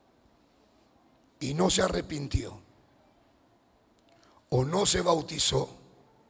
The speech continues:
o no se consagró, o no fue fiel, y la muerte de un momento a otro puede venir. Hermano,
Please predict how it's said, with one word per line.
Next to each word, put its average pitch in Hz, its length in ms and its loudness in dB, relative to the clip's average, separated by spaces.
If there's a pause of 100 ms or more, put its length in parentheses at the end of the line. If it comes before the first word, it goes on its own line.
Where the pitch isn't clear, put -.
(920)
o 135 180 2
no 196 240 2
se 208 180 4
consagró, 139 760 0 (1600)
o 139 160 0
no 185 180 4
fue 190 200 2
fiel, - 520 -4 (1120)
y 139 120 -4
la 135 120 0
muerte 190 460 2
de 156 100 -6
un 190 100 2
momento 175 460 -2
a 143 60 0
otro 170 420 -2
puede 170 280 -6
venir. 127 500 -10 (1120)
Hermano, 202 680 0